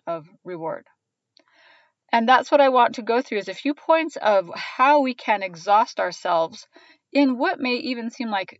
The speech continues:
good things. So I talked about how we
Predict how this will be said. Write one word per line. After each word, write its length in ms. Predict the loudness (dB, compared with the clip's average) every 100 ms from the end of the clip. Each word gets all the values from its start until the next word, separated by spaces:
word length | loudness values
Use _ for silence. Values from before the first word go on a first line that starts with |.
| -4
good 220 | -4 -4
things. 500 | -14 -14 -18 -20 -20 _ _ _ _ _ _ _ _ _ _
So 720 | _ 0 4 6 6 2 -6 _ _ _ _ 2
I 120 | 2
talked 340 | 2 0 0
about 480 | 4 6 6 2 -20 _ _ _ _ _ _ _ -16
how 300 | 2 4 4
we 340 | 0 -8 -10